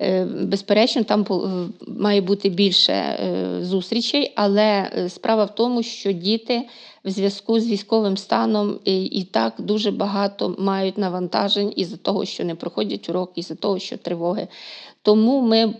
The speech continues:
намагаємося проводити ці зустрічі ненав'язливо, е, коректно, для того, щоб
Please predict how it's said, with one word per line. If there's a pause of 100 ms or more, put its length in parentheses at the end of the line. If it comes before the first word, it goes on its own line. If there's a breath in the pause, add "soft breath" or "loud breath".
намагаємося
проводити
ці
зустрічі
ненав'язливо, (720 loud breath)
е,
коректно, (280)
для
того,
щоб